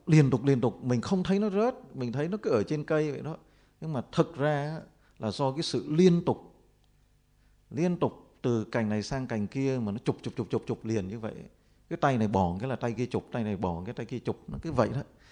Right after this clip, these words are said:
Cho nên cái tâm của mình á, nó buông cái này ra là nó chụp cái khác, nó buông cái này ra là nó chụp cái khác, làm cho nó như là nó có mặt ở đó. Cho nên mình tưởng nó là có thật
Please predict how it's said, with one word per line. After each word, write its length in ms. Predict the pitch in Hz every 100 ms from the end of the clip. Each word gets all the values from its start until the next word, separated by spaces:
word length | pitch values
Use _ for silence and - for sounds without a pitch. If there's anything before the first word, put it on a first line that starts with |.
| - - - _
Cho 100 | -
nên 180 | 139 143
cái 120 | 151 -
tâm 340 | 165 151 147 139
của 100 | 101
mình 420 | 107 107 98 113
á, 80 | 107 - - - _ _ 165
nó 60 |
buông 420 | 160 165 165 156 160
cái 280 | 175 180 -
này 200 | 131 113
ra 160 | 101 120
là 100 | 101
nó 100 | 107
chụp 160 | - -
cái 100 | 143
khác, 320 | - 170 196
nó 60 | 165
buông 260 | 160 160 156
cái 80 |
này 120 | 160 101
ra 120 | 117
là 120 | 104
nó 60 | 107
chụp 200 | - -
cái 100 | 135
khác, 280 | - 160 190 _ _ - - _ _ _ 110
làm 380 | 131 127 123
cho 180 | 113 160
nó 160 | 156 180
như 160 | 170
là 140 | 151 104
nó 100 | 123
có 200 | - 160
mặt 200 | 165 110
ở 100 | 101
đó. 180 | 92 107 - _ _ _ _ _ _ _ _ _ _ _ _ _ _ _ - - _ _ _
Cho 60 | 123
nên 140 | 131
mình 180 | 120 98 107
tưởng 240 | 101 85
nó 100 | 107
là 100 | 117
có 180 | - 127
thật 140 | -